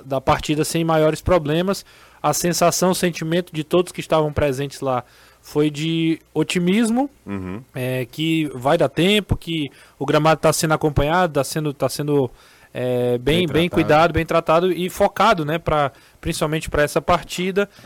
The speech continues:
Speaker 1: É, e, e todo mundo acredita que, de fato, na próxima semana vai sair o relatório da conmebol e que nesse relatório vai ser positivo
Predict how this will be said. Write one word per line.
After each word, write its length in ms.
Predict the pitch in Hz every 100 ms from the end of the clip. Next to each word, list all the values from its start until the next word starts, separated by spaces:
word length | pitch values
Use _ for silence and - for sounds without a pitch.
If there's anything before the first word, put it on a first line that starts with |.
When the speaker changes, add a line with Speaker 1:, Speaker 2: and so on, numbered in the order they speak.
| - -
Speaker 1:
É, 840 | 135 139 139 135 135 135 131 131 - -
e, 540 | 156 160 147 147 143
e 20 |
todo 260 | 139 165 175
mundo 180 | 175 180
acredita 440 | 175 180 143 165
que, 140 | 170 156
de 100 | 170
fato, 360 | - 170 170
na 100 | 156
próxima 340 | - 165 - 170
semana 380 | - 160 156
vai 160 | 147 160
sair 200 | - 165
o 40 |
relatório 580 | 147 156 151 165 185 247 - _ _ -
da 140 | 143
conmebol 460 | 160 170 170 165 190
e 40 |
que 140 | 190
nesse 240 | 180 175 170
relatório 460 | 180 180 - 156
vai 160 | 160 156
ser 240 | - 151
positivo 680 | 147 151 151 - 139 143 143